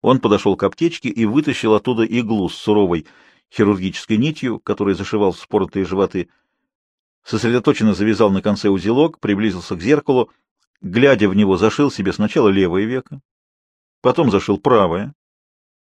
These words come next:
и воткнул иголку в халат. И мир перед ним исчез, испарился,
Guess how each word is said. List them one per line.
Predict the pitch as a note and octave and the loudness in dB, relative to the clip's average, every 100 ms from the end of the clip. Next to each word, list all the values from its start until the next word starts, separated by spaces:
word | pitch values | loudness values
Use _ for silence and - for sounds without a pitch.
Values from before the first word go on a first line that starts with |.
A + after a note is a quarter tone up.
| _ | _
и | G#3 A#3+ | -2 2
воткнул | C#3 - E3+ G3+ | 0 0 0 2
иголку | G2 D3 E3+ - | 2 2 0 -6
в | |
халат. | - F#2+ F2 D#2 _ - - - | -2 2 2 -2 _ -20 -20 -4
И | G2+ | 0
мир | G#2 D3 C#3+ | 2 2 0
перед | G#2+ G2 | -4 -4
ним | F#2+ G#2+ | -2 -2
исчез, | C3 - - F3 - | -4 -8 -4 -4 -4
испарился, | G#2+ - D#3+ G3+ G#3 - - | -10 -2 0 0 -2 -6 -14